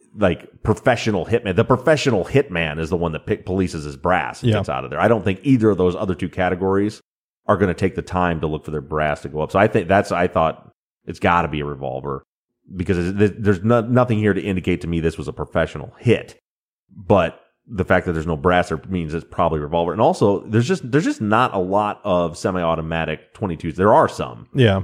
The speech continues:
Speaker 1: but they're not common. Most twenty-two pistols are revolvers.
Speaker 2: Yeah.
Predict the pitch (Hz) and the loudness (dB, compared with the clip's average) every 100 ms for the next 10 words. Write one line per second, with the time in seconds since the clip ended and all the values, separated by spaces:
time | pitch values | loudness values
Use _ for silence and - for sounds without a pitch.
0 | - 98 107 104 92 80 - 95 73 80 | -2 0 0 2 0 0 -4 -4 -4 0
1 | 98 104 101 90 82 87 80 73 - - | 0 0 -2 -4 -4 -4 -4 -6 -14 -6
2 | - 95 - 80 71 71 73 71 71 _ | 2 2 2 -4 -4 -4 -4 -4 -8 _
3 | _ _ _ - 82 82 71 - - - | _ _ _ -8 0 2 0 -4 -18 -18
4 | - | -12